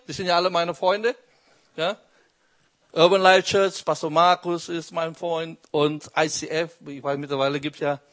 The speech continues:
mehrere Gemeinden. Ist super Gemeinde, preis dem Herrn dafür. Aber nirgendwo hinzugehören,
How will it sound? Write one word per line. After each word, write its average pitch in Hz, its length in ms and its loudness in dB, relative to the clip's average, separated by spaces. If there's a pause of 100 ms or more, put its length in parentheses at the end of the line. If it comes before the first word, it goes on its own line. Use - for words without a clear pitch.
(1400)
mehrere 208 460 8
Gemeinden. 135 440 -4
Ist 185 120 -2
super 294 260 0
Gemeinde, 240 480 2
preis 226 340 -2
dem 208 140 -8
Herrn 202 240 -6
dafür. 113 320 -18 (1900)
Aber 196 460 6 (720)
nirgendwo 185 1200 2 (2250)
hinzugehören, 143 960 0